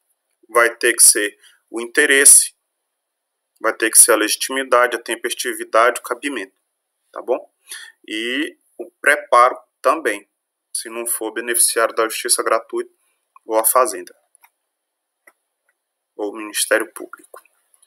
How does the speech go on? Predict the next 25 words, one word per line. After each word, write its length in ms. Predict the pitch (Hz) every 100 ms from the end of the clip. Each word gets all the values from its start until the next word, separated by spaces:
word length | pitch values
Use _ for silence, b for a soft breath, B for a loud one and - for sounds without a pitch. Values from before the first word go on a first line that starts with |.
| B B B B B -
Nas 260 | 117 156 190
hipóteses 440 | 151 123 117 - -
do 100 | 107
mil 240 | 110 160
e 40 | 156
vinte 240 | 117 104
e 40 |
sete, 320 | - 107 101 -
parágrafo 580 | 98 95 98 101 - -
primeiro, 460 | - - 104 120 110
aplica-se 580 | - - 175 175 - 123
as 220 | 113 -
disposições 1040 | - - - 135 127 - - - 147 151
relativas 800 | 113 135 139 117 - 147 143 139
ao 180 | 135 131
agravo 400 | 107 107 127 135
de 100 | 143
instrumento 640 | - 135 110 107 139 -
e 120 | -
o 60 | 143
regimento 720 | 123 147 151 135 113 131 -
do 280 | 147 160 - 117
S 280 | 113 -
T 200 | - 185
J, 400 | 175 120 107 _